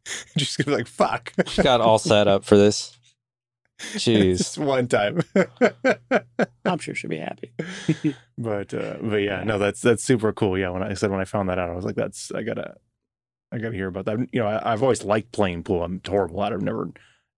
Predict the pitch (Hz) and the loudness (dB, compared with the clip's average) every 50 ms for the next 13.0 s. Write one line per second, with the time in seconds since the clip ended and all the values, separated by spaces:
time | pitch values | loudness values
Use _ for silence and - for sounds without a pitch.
0 | _ _ - 117 113 101 98 - - 120 107 101 95 92 87 90 92 90 92 90 | _ _ -6 -4 -2 -2 -2 -2 -2 -2 0 0 0 0 -2 -2 -4 -4 -2 -2
1 | 92 87 - - 151 160 175 170 - - - - - - - - - - - - | -4 -4 -4 -6 -8 -6 -6 -6 -6 -6 -8 -8 -6 -6 -8 -8 -8 -10 -12 -10
2 | - - - _ _ _ _ - - 123 107 104 95 - 110 107 98 101 98 98 | -12 -14 -14 _ _ _ _ -6 -6 -4 -4 -4 -4 -4 -4 -4 -4 -6 -6 -8
3 | - - - - - 82 76 76 69 - _ _ _ _ _ _ _ _ _ _ | -8 -8 -10 -8 -8 -8 -6 -8 -10 -10 _ _ _ _ _ _ _ _ _ _
4 | _ _ - - 135 120 - - 107 98 90 90 - - 110 104 98 95 104 107 | _ _ -8 -4 -2 -2 -2 -2 -4 -4 -4 -4 -4 -2 0 0 0 0 -2 -2
5 | 110 120 113 - 135 107 92 - 92 90 90 90 92 - - 113 78 92 - 71 | -2 -2 0 2 2 2 2 0 0 2 2 2 2 0 -2 -4 -4 -2 -2 -2
6 | 65 - - - - - - _ _ _ _ _ _ _ _ _ _ - - - | -4 -4 -6 -8 -10 -12 -16 _ _ _ _ _ _ _ _ _ _ -14 -12 -12
7 | - - 87 117 104 104 - 107 113 110 104 101 - 110 98 90 87 - - 98 | -8 -6 -6 -4 -4 -4 -4 -4 -4 -2 -4 -2 -2 -2 -4 -4 -4 -2 -2 -2
8 | 92 87 - - - - 104 95 95 92 90 87 - - - - - - 80 80 | -2 -2 -2 -2 -2 -2 -2 -2 -4 -6 -6 -6 -8 -8 -8 -8 -8 -8 -8 -8
9 | - - - - - _ _ _ _ _ _ - _ _ _ _ _ _ _ _ | -10 -10 -12 -14 -18 _ _ _ _ _ _ -20 _ _ _ _ _ _ _ _
10 | _ _ _ _ _ _ _ _ _ _ _ - 107 95 90 85 82 85 90 101 | _ _ _ _ _ _ _ _ _ _ _ -8 -8 -6 -6 -6 -8 -10 -12 -14
11 | - - _ - 117 117 - - 104 92 92 92 95 92 87 85 85 98 92 - | -16 -16 _ -6 -6 -6 -4 -4 -4 -4 -2 -2 -2 -2 -4 -6 -6 -8 -10 -14
12 | - - 120 98 92 82 101 95 - - 92 92 90 - 123 127 131 120 104 _ | -12 -6 -4 -4 -4 -2 -4 -6 -6 -6 -10 -10 -8 -10 -10 -8 -10 -10 -12 _